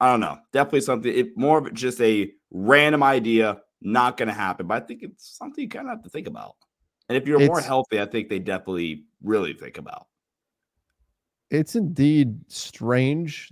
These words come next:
Speaker 2: that, that Max in these situations hasn't been getting minutes, especially last game.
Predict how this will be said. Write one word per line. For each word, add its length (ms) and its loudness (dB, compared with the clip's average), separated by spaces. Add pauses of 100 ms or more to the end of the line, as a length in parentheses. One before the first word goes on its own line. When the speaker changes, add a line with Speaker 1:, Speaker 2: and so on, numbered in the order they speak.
Speaker 2:
that, 260 2
that 160 4
Max 500 0
in 120 2
these 200 2
situations 540 -2
hasn't 280 4
been 120 2
getting 300 2
minutes, 260 2
especially 300 2
last 320 2
game. 280 2